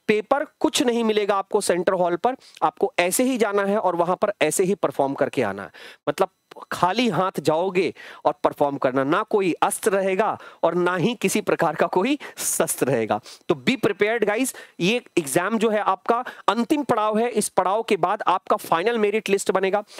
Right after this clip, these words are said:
आपको ये भी मैं बता दूं कि तकरीबन, मतलब ये समझ लो कि आपके पास छप्पन हजार बच्चे कुल इन्वॉल्व होंगे इसमें, और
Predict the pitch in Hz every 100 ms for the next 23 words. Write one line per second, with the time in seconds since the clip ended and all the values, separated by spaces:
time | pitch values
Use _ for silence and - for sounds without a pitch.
0 | - 160 - 208 190 240 254 247 233 220
1 | 247 240 - - - 233 - 233 - 262
2 | 277 254 135 127 - _ _ _ _ _
3 | _ _ _ _ - - 196 226 254 254
4 | 254 240 269 277 - 196 214 - 277 -
5 | 233 196 214 - - - - _ _ _
6 | - 233 - - 269 254 196 190 220 247
7 | - _ _ _ _ _ - 196 - 240
8 | 240 - 185 151 151 131 123 113 107 -
9 | 101 - _ _ _ _ _ _ _ _
10 | 196 262